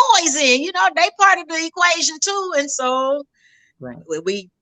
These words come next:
Speaker 1: took in, you know, whoever applied. And
Speaker 2: Okay.
Speaker 1: for me, watching how our people do not take us as seriously as the others,
Speaker 2: Mm-hmm.
Speaker 1: um,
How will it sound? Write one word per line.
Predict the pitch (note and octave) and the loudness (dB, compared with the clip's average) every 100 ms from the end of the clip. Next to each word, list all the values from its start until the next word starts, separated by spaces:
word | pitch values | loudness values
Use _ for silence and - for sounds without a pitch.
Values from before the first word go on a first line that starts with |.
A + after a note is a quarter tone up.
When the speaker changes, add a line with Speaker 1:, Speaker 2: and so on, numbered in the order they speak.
| - | -2
Speaker 1:
took | A#3+ C4 | 0 2
in, | C4 B3+ B3+ B3+ A#3 | 2 4 4 2 0
you | A#3+ | 0
know, | A#3 A#3 B3 | 2 0 0
whoever | B3+ B3 B3 A#3+ _ _ | 0 2 2 -2 _ _
applied. | _ C#4+ C#4+ C#4+ C#3+ - _ _ | _ 2 4 4 2 -2 _ _
And | F3+ F3+ F3+ E3+ F3+ E3+ _ - B2+ _ | -4 -2 -4 -8 -14 -20 _ -20 -20 _
Speaker 2:
Okay. | G#2 A2+ - _ _ _ _ _ _ _ _ _ _ _ - _ _ - | -16 -16 -18 _ _ _ _ _ _ _ _ _ _ _ -16 _ _ -2
Speaker 1:
for | A#3 | 2
me, | A3 C4+ G4+ D#4 A#3 A#3 G#3+ F#3 | 4 4 2 2 -2 -4 -10 2
watching | B3 C#4+ - B3+ | 4 4 0 -2
how | B3 B3 G#3 G3+ | -2 0 2 2
our | A3 | -2
people | A3 C4 A3+ G#3 F#3+ | -2 -8 -8 -4 -4
do | F#3+ G3 G#3+ | -4 -8 -8
not | G#3 F#3 - | -4 -4 -2
take | - G#3+ - - | -4 -4 -6 -8
us | F#3+ G3+ - | -8 -6 -4
as | F3 E3+ | -4 -4
seriously | - A#3+ A3+ G#3+ G#3+ G3 F#3 | -4 -2 0 0 -2 -8 -6
as | F#3 E3+ E3+ - - - | -4 -4 -6 -8 -10 -10
the | F#3+ | -10
others, | D#3+ E3 B3+ - - - - _ _ _ _ | -8 -8 -6 -2 -2 -2 -8 _ _ _ _
Speaker 2:
Mm-hmm. | C#3 C3+ B2+ G#2 G2+ E3 | -8 -8 -6 -8 -4 0
Speaker 1:
um, | E3 | 0